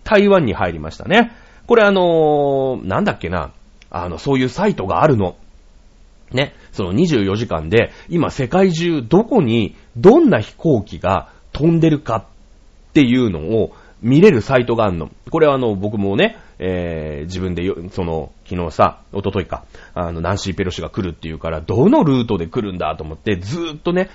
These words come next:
夜中、そうね、着いたのが、あれ多分十二時半とかぐらいだったから、夜ね、えー、七時半、まあ、家帰ってきて七時半ぐらいからずーっとそのサイト見てたの。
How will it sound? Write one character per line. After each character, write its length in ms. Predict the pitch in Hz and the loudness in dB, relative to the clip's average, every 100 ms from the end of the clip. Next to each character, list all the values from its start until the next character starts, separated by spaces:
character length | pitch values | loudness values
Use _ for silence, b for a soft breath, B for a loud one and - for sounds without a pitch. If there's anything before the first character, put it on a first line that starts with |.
| B | B
夜 200 | - 113 | -4 0
中、 480 | 117 117 127 117 85 | 0 0 0 0 -2
そ 260 | - - 185 | -6 -2 0
う 20 | |
ね、 280 | 107 110 92 | 0 -2 -2
着 140 | - 294 | -2 -2
い 60 | |
た 80 | 294 | 0
の 100 | 110 | -2
が、 300 | 85 80 76 - | -2 -4 -8 -10
あ 80 | 147 | -8
れ 80 | 170 | -4
多 100 | 214 | -2
分 260 | 107 101 | -2 -4
十 180 | 135 160 | -6 -6
二 140 | 220 240 | -4 -4
時 320 | 247 240 - _ _ | -6 -8 -12 _ _
半 260 | - - 220 | -10 -8 -6
と 120 | - | -8
か 100 | 73 | -10
ぐ 140 | 80 87 | -8 -6
ら 100 | 78 | -6
い 20 | |
だ 60 | |
っ 20 | - | -8
た 100 | - | -6
か 80 | 92 | 0
ら、 240 | 117 - B B B | 0 0 B B B
夜 300 | 123 139 104 | 2 2 2
ね、 320 | 95 85 71 | 0 -2 -8
え 720 | - 58 69 64 62 55 57 50 | -14 -12 -12 -12 -12 -12 -14 -14
ー、 20 | |
七 220 | - - | -12 -8
時 140 | 110 113 | -4 -2
半、 260 | 113 104 104 | 0 -2 -2
ま 120 | 123 | -2
あ、 20 | |
家 160 | 110 117 | 0 0
帰 100 | 90 | -2
っ 60 | |
て 100 | 80 | -4
き 60 | 80 | -14
て 100 | 82 | -14
七 140 | - | -8
時 80 | 101 | -6
半 180 | 98 101 | -4 -4
ぐ 80 | 107 | -4
ら 80 | |
い 40 | 82 | -4
か 80 | 80 | -6
ら 100 | 80 | -6
ず 180 | 104 | -8
ー 220 | 214 - 170 | -10 -12 -8
っ 40 | |
と 100 | 170 | -4
そ 100 | 175 | -2
の 80 | 165 | 2
サ 160 | 170 | 4
イ 60 | 123 | 2
ト 80 | 87 | 0
見 140 | 98 | -4
て 100 | 98 | -6
た 100 | 69 | -8
の。 120 | 73 | -12